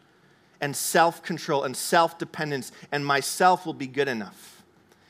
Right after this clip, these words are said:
And that message can actually get cloaked with religious language, but it's still a life that's driven by self instead of a life driven by trusting in Jesus. And so that's what Paul wants to tackle.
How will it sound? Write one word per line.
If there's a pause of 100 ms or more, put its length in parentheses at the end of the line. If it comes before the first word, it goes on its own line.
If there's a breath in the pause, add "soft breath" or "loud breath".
(200 soft breath)
And
that
message
can
actually
get
cloaked
with
religious
language, (240 loud breath)
but
it's
still
a
life
that's
driven
by
self (260 soft breath)
instead
of
a
life
driven
by
trusting (340 soft breath)
in
Jesus. (1600 soft breath)
And
so
that's
what
Paul
wants
to
tackle.